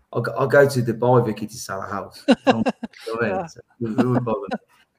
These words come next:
Speaker 1: But no, yeah, yeah, we are predominantly covering, yeah, the Coventry area and the Nuneaton, Bedworth and stuff. Yeah, yeah, but it's
Speaker 2: I-,
Speaker 1: good.
Speaker 2: if I ever, if I ever wi-, if I ever win the lottery and I need to buy a property somewhere, I'll, I'll bear you in mind then, Rich. <laughs>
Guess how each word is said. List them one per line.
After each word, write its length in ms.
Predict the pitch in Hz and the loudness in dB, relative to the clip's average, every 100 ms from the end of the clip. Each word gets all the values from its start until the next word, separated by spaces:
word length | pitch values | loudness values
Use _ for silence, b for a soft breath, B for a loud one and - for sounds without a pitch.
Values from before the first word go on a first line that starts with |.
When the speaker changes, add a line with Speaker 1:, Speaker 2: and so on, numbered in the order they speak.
| - | -2
Speaker 1:
But 120 | 117 | 2
no, 160 | 123 120 | 4 4
yeah, 160 | 120 | 4
yeah, 180 | 120 127 | 2 2
we 220 | 131 147 | 0 4
are 140 | 156 135 | 6 6
predominantly 480 | 123 131 104 107 113 | 4 2 2 -2 -4
covering, 260 | 98 95 | -8 -8
yeah, 140 | 95 95 | -8 -10
the 80 | |
Coventry 480 | 95 101 98 92 98 | -10 -10 -10 -12 -10
area 320 | 98 98 95 | -8 -8 -6
and 100 | 95 | -6
the 40 | 95 | -8
Nuneaton, 480 | 98 101 104 92 90 _ | -10 -10 -12 -14 -16 _
Bedworth 420 | 98 95 98 92 101 | -10 -10 -10 -14 -14
and 80 | |
stuff. 220 | 101 - 120 | -18 -18 -18
Yeah, 80 | 131 165 170 | -16 -14 -12
yeah, 60 | 160 127 | -10 -8
but 80 | |
it's 140 | 127 220 | -8 -4
Speaker 2:
I-, 40 | |
Speaker 1:
good. 140 | 214 - | 0 0
Speaker 2:
if 80 | 247 | 4
I 100 | 254 | 4
ever, 200 | 226 233 | 4 0
if 140 | - 240 | -2 0
I 60 | 233 | 0
ever 80 | |
wi-, 200 | 226 220 220 | 2 0 0
if 180 | - 202 | -4 2
I 100 | 226 | 2
ever 100 | 226 | 2
win 140 | 220 | 0
the 100 | 220 | 0
lottery 400 | 220 208 - 190 | 0 -2 -2 -2
and 80 | 185 | -2
I 40 | 190 | -2
need 120 | 190 | -6
to 60 | 190 | 0
buy 140 | 202 | 2
a 60 | 190 | 2
property 420 | 220 - 196 196 | -2 -6 -8 -10
somewhere, 300 | - 190 196 | -8 -2 -2
I'll, 240 | 196 190 | 0 0
I'll 100 | 190 | -2
bear 220 | 190 202 196 | -2 -2 0
you 100 | 196 | -2
in 80 | |
mind 240 | 190 196 185 | -2 -4 -4
then, 120 | 185 | -6
Rich. 300 | 180 185 - | -8 -10 -14
<laughs> 80 | - | -6